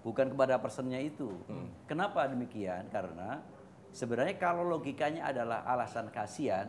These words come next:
Speaker 1: <laughs> ada yang lain banyak gitu loh.
Speaker 2: Iya.
Speaker 1: Ada empat ribu empat ratus delapan loh yang manula
Speaker 2: Hmm.
Speaker 1: di dalam lapas itu,
Speaker 2: Hmm.
Speaker 1: seluruh Indonesia. Pertanyaan saya, nah apakah sudah dilakukan satu tracking? Apakah sudah dilakukan satu pemilahan?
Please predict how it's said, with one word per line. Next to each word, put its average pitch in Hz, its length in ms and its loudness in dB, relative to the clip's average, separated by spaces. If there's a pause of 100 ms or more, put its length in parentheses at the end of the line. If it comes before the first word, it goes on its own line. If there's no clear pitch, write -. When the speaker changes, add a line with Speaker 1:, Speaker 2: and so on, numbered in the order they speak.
Speaker 1:
<laughs> - 80 0
ada - 160 4
yang - 160 0
lain 233 320 4
banyak 196 380 6
gitu 110 160 -2
loh. 87 120 -8
Speaker 2:
Iya. 92 220 -6 (240)
Speaker 1:
Ada 165 260 6
empat 196 380 2
ribu 196 260 0
empat 190 320 0
ratus 185 300 -2
delapan 165 580 4
loh 143 140 0
yang 139 160 0
manula 147 400 2
Speaker 2:
Hmm. 165 80 -8
Speaker 1:
di 120 80 -4
dalam 117 320 -2 (400)
lapas 123 400 2
itu, 101 160 -6 (160)
Speaker 2:
Hmm. 92 240 -6
Speaker 1:
seluruh 135 240 0
Indonesia. 127 560 -2 (320)
Pertanyaan 165 560 2
saya, 170 480 2 (560)
nah 120 180 2
apakah 214 540 -2
sudah 147 320 0
dilakukan 143 560 -2
satu 151 240 -6
tracking? 165 400 -6 (600)
Apakah 185 380 2
sudah 202 220 4
dilakukan 175 420 4
satu 175 220 0
pemilahan? 185 600 0